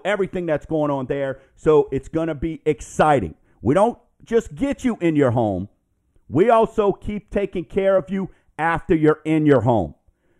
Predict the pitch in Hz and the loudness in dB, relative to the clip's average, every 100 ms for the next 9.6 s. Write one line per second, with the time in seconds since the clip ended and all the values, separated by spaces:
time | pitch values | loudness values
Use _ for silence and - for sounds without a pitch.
0 | _ - 151 - 175 - - 220 233 196 | _ 0 2 2 0 -2 0 2 2 0
1 | 180 147 160 - 151 147 131 127 139 - | -6 -2 -2 -2 -4 -2 -4 -6 -8 -6
2 | - 175 170 202 196 - _ - _ - | -2 -2 0 0 0 -4 _ -20 _ 0
3 | 180 202 - - 165 180 151 - 185 190 | 0 0 -4 0 2 2 0 2 2 4
4 | 175 170 175 156 - 175 160 - - _ | 4 2 2 0 0 2 2 0 -8 _
5 | _ 156 170 190 147 156 160 160 151 - | _ -4 -2 -4 -4 -2 -2 -2 -6 -4
6 | 156 139 123 127 139 131 110 151 143 143 | -4 -2 -4 -4 -4 -4 -2 -2 -2 -2
7 | 135 - 131 127 - 113 131 - 127 120 | -4 -2 0 0 0 0 0 0 -2 -2
8 | - _ _ - 127 131 127 _ 110 123 | -6 _ _ -8 -6 -4 -8 _ -14 -12
9 | 123 - 104 123 117 113 | -12 -14 -10 -6 -6 -8